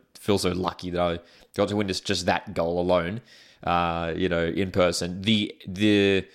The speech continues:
you know, I would have gone along to the game if I just, you know, wa-, was able to see that goal and nothing else, you know what I mean? Like, it was, um,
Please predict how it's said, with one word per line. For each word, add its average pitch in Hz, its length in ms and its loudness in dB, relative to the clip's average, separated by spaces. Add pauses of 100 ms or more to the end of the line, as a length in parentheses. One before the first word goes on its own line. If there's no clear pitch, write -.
(180)
you 107 80 -2
know, 107 140 4 (160)
I 98 60 4
would 123 160 4
have 110 100 0
gone 113 240 6
along 120 180 0
to 110 100 -2
the 104 100 2
game 98 280 2
if 92 200 -2
I 95 80 6
just, 92 420 0
you 98 100 -6
know, 92 120 2
wa-, 92 260 2
was 90 260 0
able 92 200 2
to 92 80 -2
see 92 200 0
that 87 200 0
goal 87 180 0
and 85 100 -6
nothing 85 300 -4
else, 87 220 -2
you 85 80 -8
know 87 80 -2
what 85 80 -4
I - 20 -4
mean? 104 220 -4
Like, 85 240 -4 (400)
it 85 120 0
was, 87 300 0
um, 87 520 -2